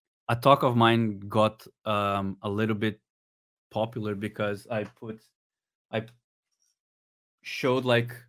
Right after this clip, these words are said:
um, frameworks that use, um, the, um, didn't use signals, and then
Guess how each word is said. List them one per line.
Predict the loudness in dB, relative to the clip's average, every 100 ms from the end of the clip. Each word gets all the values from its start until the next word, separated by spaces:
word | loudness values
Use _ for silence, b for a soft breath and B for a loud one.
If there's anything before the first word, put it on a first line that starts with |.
| _
um, | -4 0 2 2 0 -2
frameworks | -6 2 4 6 2 0
that | 0 0
use, | 0 2 4 2 0 -8 -4
um, | -2 0 0 -4 -8 -2
the, | 2
um, | 4 4 2 2 -2 -6 _ _ _ _ _ _ _ _ _ _ 4
didn't | 8 8 8
use | 8 4
signals, | 0 2 4 2 0
and | 0 2
then | 2 2 0